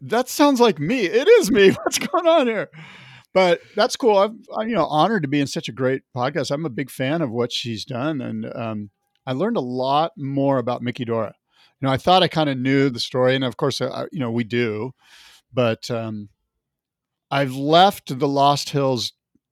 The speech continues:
podcast, um, even,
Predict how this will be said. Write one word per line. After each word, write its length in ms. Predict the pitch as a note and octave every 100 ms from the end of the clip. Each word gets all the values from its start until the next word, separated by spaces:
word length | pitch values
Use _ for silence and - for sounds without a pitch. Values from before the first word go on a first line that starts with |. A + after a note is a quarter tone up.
| _ _ _ -
podcast, 920 | B2+ A#2 - A#2+ A2+ A#2 - - - _
um, 380 | B2+ A2+ G#2 G#2 _ _ _ _ _ _ _
even, 480 | C#3 C#3 C#3 A#2+